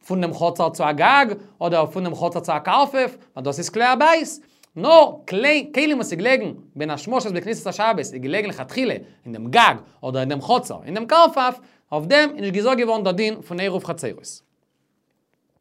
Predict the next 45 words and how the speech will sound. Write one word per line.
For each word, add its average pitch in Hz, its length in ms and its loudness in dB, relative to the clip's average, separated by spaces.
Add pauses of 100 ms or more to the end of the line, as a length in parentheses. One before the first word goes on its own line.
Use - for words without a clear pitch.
(920)
און 175 340 -2
דער 151 100 2
מחבר 220 400 4
זאגט, 160 340 0
אפילו 240 320 -2
הם 262 80 0
של 202 140 -4
ביילים 208 380 4
ארבע, 196 260 4 (180)
ולא 202 140 2
ירבו 277 360 2
יחד. 240 380 0 (360)
דאס 156 160 -4
הייסט, 233 340 0
אז 151 60 -10
זאל 240 100 0
ער 247 60 0
צוויי 269 240 0
חצרוס, 240 520 2
זאל 233 120 0
ער 220 80 2
חצר 240 300 0
פון 214 140 -2
ראובן 233 160 0
שמעון 240 240 -2
לוי, 214 300 -2 (280)
און 202 80 -2
א 190 40 2
חצר 240 460 2
פון 233 100 -4
יהודה 247 200 2
יששכר 233 380 0
זבולון. 196 360 0 (260)
און 175 80 -2
זאל - 20 0
מען 185 120 0
געמאכט, 247 280 0
קיין 294 140 2
גרויסער 254 400 2
עירוב 240 160 2
חצרוס 220 440 0
פון 196 140 -2
ביידע 220 160 4
חצרוס 202 480 -2
צוזאמען. 170 400 -4